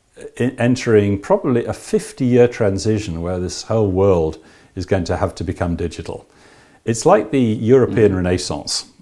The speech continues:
Speaker 1: You know, when, when the Europe, n-, European Renaissance, uh, happened in the fourteen, fifteen hundreds, life changed out of all,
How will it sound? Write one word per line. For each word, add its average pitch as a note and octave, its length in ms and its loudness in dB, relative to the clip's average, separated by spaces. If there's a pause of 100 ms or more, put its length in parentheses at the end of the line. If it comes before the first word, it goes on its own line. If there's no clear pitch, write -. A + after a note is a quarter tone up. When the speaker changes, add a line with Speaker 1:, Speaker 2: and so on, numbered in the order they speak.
(120)
Speaker 1:
You G#2 80 -14
know, F2+ 120 -8
when, B2+ 420 0 (300)
when A#2 300 0
the A2+ 80 0
Europe, F3 380 2
n-, B2 440 -4
European C3+ 520 2
Renaissance, G2 720 -2
uh, - 280 -12 (100)
happened G2 440 -4
in E2+ 220 -4
the F2 220 -4
fourteen, G2+ 920 -4
fifteen F2+ 380 -6
hundreds, E2+ 640 -6 (460)
life F3 300 -2
changed G#2 400 0
out G2+ 160 0
of G#2 80 -8 (160)
all, A2 580 0